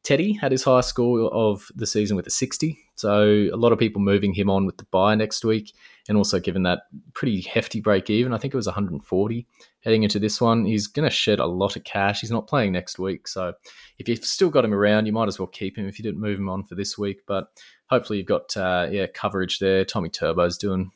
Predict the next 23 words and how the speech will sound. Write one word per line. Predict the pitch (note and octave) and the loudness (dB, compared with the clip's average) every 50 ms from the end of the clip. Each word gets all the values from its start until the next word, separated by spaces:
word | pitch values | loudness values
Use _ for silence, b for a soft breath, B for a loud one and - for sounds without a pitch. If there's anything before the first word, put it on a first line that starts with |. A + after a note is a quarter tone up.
| _ - | _ -6
good | - G2+ F#2 | -6 -4 -4
stuff, | - - - G2 F#2+ F2+ - | -6 -4 -2 0 0 0 -2
so | - - - F#2+ F2+ F#2 - - _ _ _ _ _ _ _ _ _ _ _ - - | -6 -4 -2 0 0 -2 -4 -8 _ _ _ _ _ _ _ _ _ _ _ -12 -6
I | - | -2
guess | A#2+ D3 D#3 D#3 - | 2 2 2 2 2
the | E3 | 0
Roosters, | D3 D3 D3+ C#3+ - - C#3+ A#2+ | 2 2 2 0 0 -2 0 0
as | C3 C#3 C3 B2 | 0 0 2 2
they | C#3 B2+ | 2 0
build, | G#2+ - - A2 A2+ A2+ A2+ G#2+ - - - | 2 2 2 4 4 4 2 0 -4 -8 -6
so | - A#2 G#2+ | -2 0 0
should | G#2 - G2 F2 | 0 -2 -4 -2
he, | - G#2 G#2+ A2 A2+ | 0 0 0 0 0
and | G#2+ - - - - - _ - G#2 | -4 -10 -16 -20 -20 -20 _ -6 -4
that | - - | -2 0
seems | - A#2+ G#2+ G#2+ G#2+ - | 0 2 2 0 0 -2
to | - | -2
be | A2+ A2 | 0 0
the | G#2+ | 0
case | G#2 G#2+ G#2+ G#2 G2+ - - | 0 2 2 2 2 0 -2
here. | - G#2+ G#2 G#2 G#2 G#2 G#2 - | 0 2 4 4 2 2 0 -2
Another, | C#3 G#2+ G#2+ G#2 G2 F#2+ F#2 F2+ F2 - - _ C#3+ | -2 2 2 4 4 4 4 2 0 -4 -8 _ -6
uh, | G#2 F#2+ F#2 F2+ F2 | -2 -2 0 0 -2